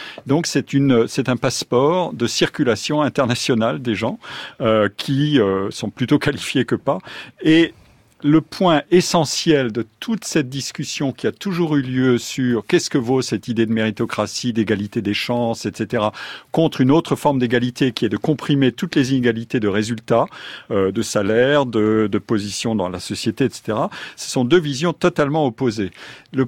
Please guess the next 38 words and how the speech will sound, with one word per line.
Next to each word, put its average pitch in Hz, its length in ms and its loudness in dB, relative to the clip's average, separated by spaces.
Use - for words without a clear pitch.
le 143 120 2
problème 160 460 0
qui - 140 -10
s'est 131 160 0
posé 131 360 2
toujours 170 460 0
dans 123 120 0
cette 120 220 -6
affaire-là, 127 440 -2
depuis 196 400 0
la 175 100 2
Révolution 123 460 -4
française 139 400 -4
et - 20 0
depuis 131 220 -4
la 147 100 0
philosophie 127 400 -2
des 113 140 -4
Lumières, 139 360 -4
c'est 147 300 0
comment 156 360 2
fabriquer 147 800 -2
un 127 100 -4
système 147 480 0
éducatif 139 880 -4
qui - 140 -2
fonctionne 123 560 0
vraiment 120 580 -2
pour - 160 -8
prendre 165 380 0
en 139 100 2
charge 131 560 2
toutes 226 240 0
les 170 60 6
différences 139 640 0
individuelles, 123 720 2
celles 160 400 2
dont 151 240 2